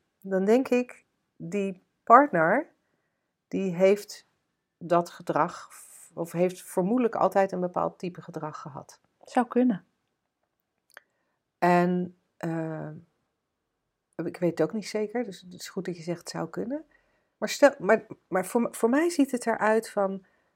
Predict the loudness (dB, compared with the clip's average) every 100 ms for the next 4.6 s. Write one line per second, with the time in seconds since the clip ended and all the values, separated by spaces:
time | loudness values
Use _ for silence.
0 | _ _ _ -8 -6 -6 -6 -6 -8 -12
1 | _ _ _ _ _ _ _ _ _ _
2 | _ _ _ _ _ _ _ _ _ _
3 | _ _ _ _ _ _ _ -20 _ -6
4 | 4 6 6 6 4 2